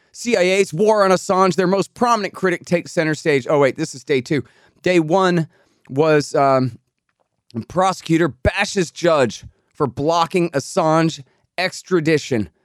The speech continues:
And, uh, both of these are at The Dissenter, and thank goodness for you, man. You sitting, uh, you've been watching, I guess, the live stream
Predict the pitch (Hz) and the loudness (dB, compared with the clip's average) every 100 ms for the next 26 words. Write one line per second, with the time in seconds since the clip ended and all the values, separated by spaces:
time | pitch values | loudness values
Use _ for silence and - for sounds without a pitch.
0 | _ _ _ _ - 139 139 139 135 135 | _ _ _ _ -4 -2 0 0 0 0
1 | 131 127 127 160 180 165 151 147 143 143 | 2 2 0 0 -2 -2 -2 -2 -2 0
2 | 147 147 139 120 123 143 127 123 127 127 | 0 0 -2 -4 -4 -2 -2 0 -2 -2
3 | 123 120 117 113 110 180 127 135 120 113 | -2 -2 0 -2 -2 -2 0 -2 0 -4
4 | - 110 107 101 110 113 156 175 170 135 | -6 -4 -2 -2 -2 -4 -4 -4 -4 -4
5 | 127 120 113 117 117 131 147 131 127 135 | -4 -4 -6 -6 -4 -4 -4 -2 0 0
6 | - 127 120 127 - 110 123 123 120 - | -2 -4 -2 -4 -6 -4 -2 -2 -4 -8
7 | 120 117 117 | -4 0 0